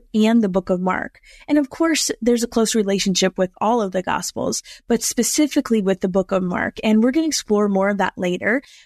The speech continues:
But it's important to remember that Mark was the testimony of Peter, and Peter had apostolic authority within the circle of the disciples. And so it's really normal that, or I guess expected, that Matthew would be referring to himself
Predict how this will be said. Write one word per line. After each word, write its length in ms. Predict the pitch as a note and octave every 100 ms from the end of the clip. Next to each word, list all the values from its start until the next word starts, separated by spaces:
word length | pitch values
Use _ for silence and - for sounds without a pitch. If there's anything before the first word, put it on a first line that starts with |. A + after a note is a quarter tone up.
| _
But 100 | B3
it's 140 | A#3+
important 420 | B3+ A#3+ D4 D4+
to 80 | C4
remember 420 | A3 G3+ G3 G3
that 220 | F#3+ G3 G3+
Mark 460 | G3 G3 A3+ A#3+
was 300 | A3+ G#3 G3
the 80 | G#3+
testimony 640 | - G3+ - G3+ F#3 F#3 -
of 160 | F#3 -
Peter, 520 | - C#4 B3+ - - - - -
and 180 | G#3 G#3
Peter 640 | - E4 G4 B3+ G3+ G3+ G#3
had 180 | G#3 -
apostolic 640 | G3+ A3 A#3 - G#3 G3 -
authority 800 | F#3+ - C#4 E4 B3 G3 G3 G3+
within 500 | G#3+ - A#3+ B3+ B3+
the 160 | G#3 G#3+
circle 540 | - G#3+ G#3 G#3 G3+ -
of 140 | F#3 F#3+
the 120 | - F#3
disciples. 640 | F#3+ F#3 F3+ - - - - - -
And 140 | A#3+ G#3+
so 180 | B3
it's 180 | A3+ A3+
really 380 | A3+ B3+ C#4 D4
normal 640 | A#3 G#3+ A3+ C4 E4 F#4 -
that, 420 | A3 G#3 G#3 - -
or 320 | A3 G#3 G3+
I 100 | -
guess 200 | G#3 A3
expected, 720 | G3+ - - G3 F#3 G3 A3+ D4+ - -
that 140 | A#3 -
Matthew 540 | G3+ F#3+ G#3 - A3+
would 240 | G#3 G3+ F#3
be 140 | G#3
referring 420 | G3 - G3+ G3 F#3+
to 100 | F#3
himself 600 | G3 - F#3+ G3 F#3